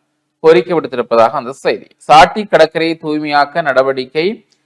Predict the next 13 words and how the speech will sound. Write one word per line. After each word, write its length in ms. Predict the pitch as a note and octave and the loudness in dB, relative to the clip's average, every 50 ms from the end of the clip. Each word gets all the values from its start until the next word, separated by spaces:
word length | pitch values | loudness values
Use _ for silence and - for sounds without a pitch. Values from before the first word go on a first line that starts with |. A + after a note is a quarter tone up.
| _ _ - | _ _ -2
வேலணை 260 | C3+ C#3+ D3 D3+ D#3 C#3+ | 0 2 2 2 0 -2
பிரதேச 280 | - D#3 D3+ D#3+ E3 | -2 -4 -4 -4 -4
சபை 300 | D#3+ - E3 D3+ D3+ - - | -4 -4 -4 -4 -4 -2 -2
தவிசாளர் 420 | C#3 C3 B2+ - C3+ B2+ C3 C3 | -2 -2 -2 -2 -2 0 2 4
அறிவிப்பு 480 | A#2 A#2+ B2 C3+ D3 D3 C#3+ C#3+ C#3+ C3 - | 4 4 2 2 -2 -6 -12 -20 -20 -14 -8
போன்ற 220 | B2 B2 A#2+ B2 | -8 -8 -8 -8
செய்திகளும் 520 | A#2 - A#2+ A2 A2 A2 A2 A2+ A#2+ C3 - - | -12 -12 -12 -12 -8 -8 -8 -8 -8 -10 -12 -20
இங்கே 220 | G#2+ G#2+ A2 A2 | -20 -16 -10 -8
இடம் 260 | A2+ A2 G#2+ G#2+ G#2+ | -6 -6 -6 -8 -12
பிடித்திருக்கிறது. 600 | G#2 A2 G#2 - A#2 A#2 - - G3 E3+ - - - _ _ _ _ _ _ _ _ _ _ _ _ _ - | -14 -18 -18 -14 -14 -14 -8 -2 -2 -2 -2 -2 -8 _ _ _ _ _ _ _ _ _ _ _ _ _ -2
தொடர்ச்சியாக 420 | F3 F3 G3 F#3+ - A3 G#3 G3+ G3+ | 0 0 0 2 2 4 4 4 4
நாங்கள் 320 | F#3 F#3 F3+ F3 E3+ E3 | 2 0 0 0 -2 0
பார்க்கலாம். 580 | E3+ E3+ D#3 D#3 D#3 - D#3 D#3+ D#3+ E3+ F3+ | 2 2 2 2 0 -2 2 2 2 2 2